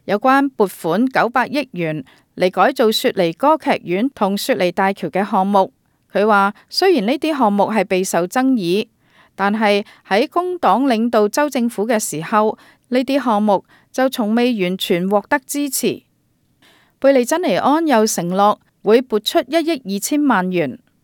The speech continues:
用喺課前同課後嘅學童照顧服務，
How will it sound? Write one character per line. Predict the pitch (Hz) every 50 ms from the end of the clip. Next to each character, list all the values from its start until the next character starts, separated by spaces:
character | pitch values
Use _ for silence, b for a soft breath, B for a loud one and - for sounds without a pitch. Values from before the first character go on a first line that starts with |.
| b b b b b
用 | - 202 208 214 220
喺 | 220 175 196 269
課 | 262 - 269 247 240
前 | 247 - - 180 170
同 | 170 - 196 170 180
課 | - - 254 247 247
後 | 254 240 220 196 190
嘅 | 202 214 233
學 | 220 220 180 -
童 | - - 190 175 175
照 | - - 240
顧 | 233 220 - 233 233
服 | 220 - 208
務， | - - 196 185 190 185 170